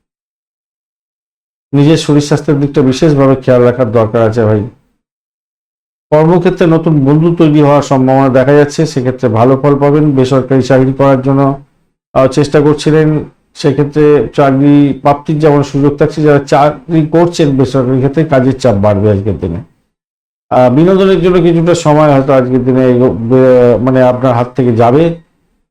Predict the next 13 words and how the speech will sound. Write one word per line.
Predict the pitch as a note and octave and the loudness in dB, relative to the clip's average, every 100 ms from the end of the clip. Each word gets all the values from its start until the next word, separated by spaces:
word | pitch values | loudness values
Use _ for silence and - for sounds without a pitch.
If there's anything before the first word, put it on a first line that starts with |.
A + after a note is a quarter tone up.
| _ | _
আর | G2+ A2+ A#2 A#2 A#2+ A#2 A#2 A#2+ - - | -2 0 2 2 2 0 0 -4 -6 -8
সাহসটা | - F#3 G3 G3 E3 | -2 0 0 -2 -2
বাড়ছে, | C3 - G#2 D2+ F#2 F#2+ | -2 -2 -6 -8 -14 -6
ভরসা | A#2 C3 D#3 | -4 -2 0
বাড়ছে, | C3+ C3+ F3 | 0 -2 -2
নতুন | D#3+ C3 D3+ C3+ | -2 -2 -2 -2
কোনো | C#3+ B2+ | -2 0
যোগাযোগ | A#2 B2 C#3 C#3+ | 2 2 2 0
আপনার | B2+ C3+ | 0 -2
ক্ষেত্রে | C3 - D#3 | -4 -2 2
লাভদায়ক | F3 A2 B2 A2+ A2+ | 2 2 0 0 0
হতে | A2 G#2+ | 0 -2
যাচ্ছে, | A2+ | -4